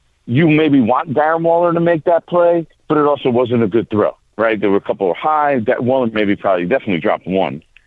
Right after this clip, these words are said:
There was a couple other. They, they just, just missed. They need those plays to be connected on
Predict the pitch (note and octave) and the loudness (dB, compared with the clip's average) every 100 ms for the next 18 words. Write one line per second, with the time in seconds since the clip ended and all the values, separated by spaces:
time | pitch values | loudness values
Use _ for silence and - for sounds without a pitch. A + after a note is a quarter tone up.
0 | _ _ - A#2+ A#2 - D3 B2 B2 G2 | _ _ -4 -2 -2 -2 -2 0 0 0
1 | F#2 G#2+ A2+ G2 F2 - A2+ D#3+ - _ | 0 -2 -2 -10 -4 -2 0 -2 -4 _
2 | - D3+ D#3 - B2+ A2+ - _ _ _ | -10 -4 -4 0 0 0 -4 _ _ _
3 | _ _ _ - A#2 D#3+ C#3 D3 C#3+ A#2+ | _ _ _ -4 0 2 4 4 4 2
4 | B2 A#2 G#2+ - A#2 G2 F2+ E2+ _ _ | 2 2 0 -2 0 0 -2 -4 _ _
5 | _ _ _ _ _ _ _ - B2+ A2+ | _ _ _ _ _ _ _ -4 -2 -2
6 | - A#2 G2 - E2+ C2 | -2 -2 -2 -4 -6 -8